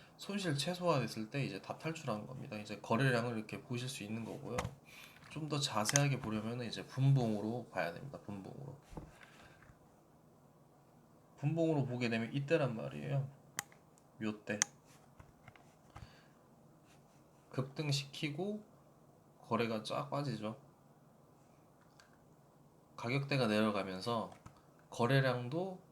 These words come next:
줄어들어야 되는데 거래량이 줄어들지가 않아요. 이게 의미하는 게 무엇이냐면은 파는 사람들이 많다는 거예요, 이때.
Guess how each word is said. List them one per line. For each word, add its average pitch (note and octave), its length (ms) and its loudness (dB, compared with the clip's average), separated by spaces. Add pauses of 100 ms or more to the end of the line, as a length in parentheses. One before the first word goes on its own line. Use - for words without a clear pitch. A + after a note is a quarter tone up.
(120)
줄어들어야 C#3+ 500 6
되는데 G2+ 340 -2
거래량이 B2 460 6
줄어들지가 G#2+ 760 2
않아요. F#2 300 -8 (300)
이게 D#3+ 200 4
의미하는 C3+ 580 6
게 G#2 100 -2
무엇이냐면은 G2+ 960 -4 (680)
파는 A#3+ 280 2
사람들이 D#3+ 460 2
많다는 F#2+ 520 -2
거예요, F#2 240 -8
이때. - 300 -14